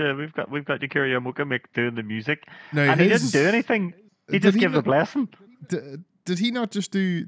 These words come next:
Speaker 2: did he not do a wee version of the Dead by Daylight theme that plays
Speaker 1: No, he,
Speaker 2: in
Speaker 1: he
Speaker 2: the
Speaker 1: gave it
Speaker 2: menu?
Speaker 1: a,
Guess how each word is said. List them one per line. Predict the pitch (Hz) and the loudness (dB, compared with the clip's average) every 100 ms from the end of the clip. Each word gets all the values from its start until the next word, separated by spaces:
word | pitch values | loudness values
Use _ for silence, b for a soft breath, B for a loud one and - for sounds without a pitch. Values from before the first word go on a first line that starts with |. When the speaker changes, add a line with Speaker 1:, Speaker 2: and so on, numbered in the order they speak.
| - | -8
Speaker 2:
did | - 165 | -6 -4
he | 214 | 0
not | 214 185 | 0 0
do | 170 | 2
a | 165 | 2
wee | 156 | 2
version | 143 135 139 131 139 127 | 0 2 2 0 -4 -6
of | - 131 127 120 - - _ | -6 -4 -4 -8 -18 -20 _
the | 127 120 _ - | -10 -10 _ -6
Dead | 135 127 | -4 -2
by | 127 | -2
Daylight | 123 131 120 - | -2 -2 -2 -2
theme | 143 180 202 - _ - | -4 -4 -6 -14 _ -10
that | 131 | -8
plays | 143 139 | 0 4
Speaker 1:
No, | 170 151 | 4 6
he, | 180 160 | 4 4
Speaker 2:
in | |
Speaker 1:
he | 143 | 2
Speaker 2:
the | 135 | 4
Speaker 1:
gave | 175 | 2
it | 143 | 4
Speaker 2:
menu? | |
Speaker 1:
a, | 135 | 2